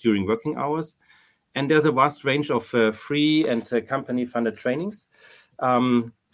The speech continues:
so, um, <clears throat> with this, uh, we have own training center, a Bosch own training center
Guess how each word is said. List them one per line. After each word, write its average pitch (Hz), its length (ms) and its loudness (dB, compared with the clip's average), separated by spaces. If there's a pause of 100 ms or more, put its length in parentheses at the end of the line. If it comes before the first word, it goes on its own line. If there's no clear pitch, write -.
so, 123 380 2
um, 117 380 4 (400)
<clears throat> - 0 - (260)
with 120 200 -2
this, 160 260 2
uh, 123 280 4
we 120 160 0
have 131 300 -4
own 143 540 2
training 147 340 -2
center, 170 360 -4
a 110 60 0
Bosch 131 300 -8
own 123 220 -2
training 143 320 -6
center 143 480 -2